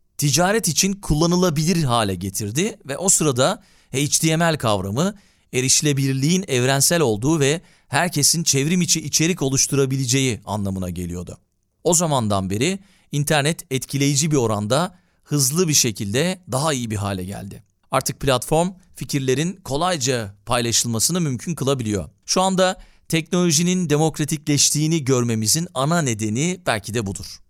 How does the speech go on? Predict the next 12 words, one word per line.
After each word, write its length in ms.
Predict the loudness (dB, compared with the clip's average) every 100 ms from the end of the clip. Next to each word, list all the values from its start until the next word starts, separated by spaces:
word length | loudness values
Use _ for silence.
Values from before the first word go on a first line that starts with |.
| _ _
Dünyanın 520 | 0 2 0 -2 -6 _
en 260 | 0 0 2
gelişmiş 500 | 2 2 2 2 0
toplumlarında 720 | 0 -2 -6 -2 -2 0 -2
teknolojinin 720 | 0 -2 0 0 0 0 -2 0
yaygınlığı 840 | 2 0 0 -4 0 0 0 -4 _ -4
şaşırtıcı 640 | 0 2 0 -2 -6 -4
bir 100 | -6
durumda 440 | -6 -8 -10 -12 -14
biliyorsunuz. 680 | -14 -8 -2 -2 -2 -4 -4 _ _
Aslında 600 | 0 2 2 2 2 -2 _ _ -4
onun 380 | 0 0 -2